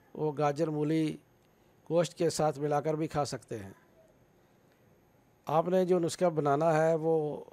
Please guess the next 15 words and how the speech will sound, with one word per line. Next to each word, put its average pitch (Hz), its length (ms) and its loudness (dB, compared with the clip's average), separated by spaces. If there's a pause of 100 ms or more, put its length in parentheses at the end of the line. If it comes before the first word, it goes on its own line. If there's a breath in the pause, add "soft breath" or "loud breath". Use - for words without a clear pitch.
(140)
सुन 147 320 -2
लें। 160 200 -2
उनमें - 1200 -6
ज़ाफ़रान 160 520 4
असली 170 440 0
एक 139 140 0
तोला 165 220 2
लेना 160 280 2
है, 156 160 2
अजवाइन 147 420 -2
खुरासानी 156 520 0
एक 143 140 -2
तोला 160 240 0
लेनी 156 280 0
है, 143 220 2